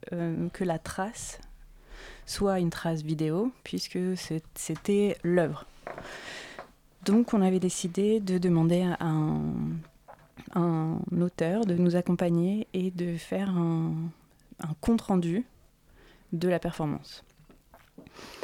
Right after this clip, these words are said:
Lorsque nous sommes, euh, arrivés, a débuté, euh, ce qu'ils ont appelé l'intifada des couteaux. Euh, c'était très tendu. Euh, notre performance a été impossible à faire.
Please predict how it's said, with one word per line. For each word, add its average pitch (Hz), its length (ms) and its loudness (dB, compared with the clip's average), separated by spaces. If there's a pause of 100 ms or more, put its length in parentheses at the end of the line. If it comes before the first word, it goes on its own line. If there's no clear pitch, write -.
(800)
Lorsque 208 540 0
nous 208 260 4
sommes, 196 480 2
euh, 175 320 2 (480)
arrivés, 196 580 0 (280)
a 180 160 0
débuté, 185 640 -2
euh, 170 420 -2
ce - 120 -8
qu'ils 175 340 -2
ont 170 80 2
appelé 170 320 -2
l'intifada 180 560 0
des 170 100 0
couteaux. 190 400 -2 (460)
Euh, 170 280 -2 (160)
c'était 175 360 -8
très - 320 -4
tendu. 185 640 -2 (240)
Euh, 175 200 -2
notre 180 280 0
performance 180 600 0
a 165 60 -6
été 185 460 -4 (260)
impossible 196 480 0
à 156 60 -2
faire. 180 440 -4